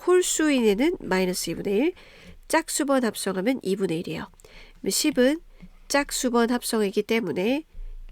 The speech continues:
이분의 일인 사 번이 정답이에요. 자, 이것이 성립한다는 것은 역함수랑 자기 자신이 같은 거잖아요.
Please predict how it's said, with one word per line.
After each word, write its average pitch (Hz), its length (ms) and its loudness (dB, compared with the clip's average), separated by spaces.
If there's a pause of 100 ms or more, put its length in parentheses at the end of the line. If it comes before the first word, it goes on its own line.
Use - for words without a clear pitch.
이분의 202 460 -2
일인 233 420 0 (320)
사 165 300 -8
번이 254 480 -4
정답이에요. 202 580 -8 (1700)
자, 208 440 0
이것이 269 340 2
성립한다는 269 720 0
것은 202 500 0
역함수랑 240 840 0
자기 196 300 -2
자신이 190 360 -2
같은 190 300 -4
거잖아요. 180 500 -2